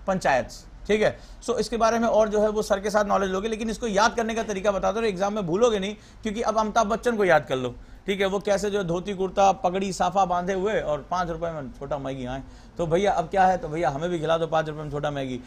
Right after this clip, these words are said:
So ग्यारह is related, ग्यारह किससे संबंधित है? मैगी, और that is known as पंचायत। ठीक, ऐसे ही बारह, तो बारह, बारह का मतलब क्या हुआ? एकदम कंटाला, परेशान, एकदम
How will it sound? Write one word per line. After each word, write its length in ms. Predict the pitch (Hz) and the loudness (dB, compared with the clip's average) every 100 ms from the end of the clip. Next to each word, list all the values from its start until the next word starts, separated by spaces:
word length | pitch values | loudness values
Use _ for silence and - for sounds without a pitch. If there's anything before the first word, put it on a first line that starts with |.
| - - | -16 -8
So 100 | 185 | -2
ग्यारह 300 | 170 185 233 | 2 6 6
is 80 | 220 | 4
related, 340 | 214 208 220 | 0 -2 -4
ग्यारह 260 | 175 185 208 | 0 2 2
किससे 220 | 208 220 | 0 -2
संबंधित 380 | 208 208 208 214 | -2 -2 -2 -2
है? 60 | 202 | 0
मैगी, 400 | 165 190 285 285 - - - - - - - - - - - - - - - - | 2 2 -2 -6 -14 -20 -20 -20 -20 -20 -20 -20 -20 -20 -20 -20 -20 -20 -14 -4
और 120 | 165 | 0
that 160 | 185 196 | 2 2
is 100 | 208 | 0
known 280 | 202 208 220 | 0 2 2
as 180 | 302 - - - | 2 -2 -10 -10
पंचायत। 420 | 151 143 131 117 110 - - - - - - - - - - - - - - - - - - - - - - - - - - - - - | -8 -4 -2 -2 -4 -14 -14 -14 -20 -20 -20 -20 -20 -20 -20 -20 -20 -20 -20 -20 -20 -20 -20 -20 -20 -20 -20 -20 -20 -20 -20 -20 -20 -2
ठीक, 220 | 214 247 - - - - | 0 0 -4 -20 -18 0
ऐसे 200 | 202 214 | 2 2
ही 60 | 208 | 4
बारह, 280 | 190 220 - - - - - - - - - | 6 6 4 -4 -20 -20 -20 -20 -20 -12 0
तो 60 | |
बारह, 380 | 185 208 240 - - - | 8 10 10 8 0 4
बारह 200 | 170 214 | 8 8
का 120 | 226 | 8
मतलब 280 | 233 226 233 | 6 4 2
क्या 100 | 226 | 4
हुआ? 140 | 220 214 | 2 2
एकदम 280 | 190 220 | 0 -2
कंटाला, 500 | 208 196 196 190 196 | -2 -4 -2 0 2
परेशान, 760 | 180 180 180 160 185 170 143 123 | 0 -2 -4 -2 -2 -2 -6 -10
एकदम 320 | 151 185 175 | -4 -4 -4